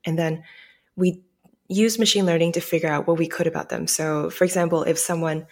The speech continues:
was a fan of Justin Bieber, if they liked Urban Outfitters, if they lived in a certain place, if they follow certain candidates, uh, presidential candidates, for example,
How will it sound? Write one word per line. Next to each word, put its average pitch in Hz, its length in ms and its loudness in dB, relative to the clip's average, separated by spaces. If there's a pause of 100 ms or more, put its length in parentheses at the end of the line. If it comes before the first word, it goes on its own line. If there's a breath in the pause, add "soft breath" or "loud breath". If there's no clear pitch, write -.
(460 soft breath)
was 165 140 4
a 170 60 4
fan 175 260 2
of 180 80 2
Justin 196 360 2
Bieber, - 420 2
if - 220 -4
they 165 560 4
liked 165 280 2
Urban 190 160 2
Outfitters, - 600 -2 (440 soft breath)
if 175 180 2
they 180 120 6
lived 185 260 4
in 180 80 6
a 175 40 4
certain 170 260 -2
place, 165 480 0
if 160 240 -4
they 156 500 -2
follow 180 320 0
certain 165 540 -2
candidates, 170 720 -2
uh, 165 80 -2
presidential 165 420 -2
candidates, 175 480 0
for - 140 -8
example, 156 500 -6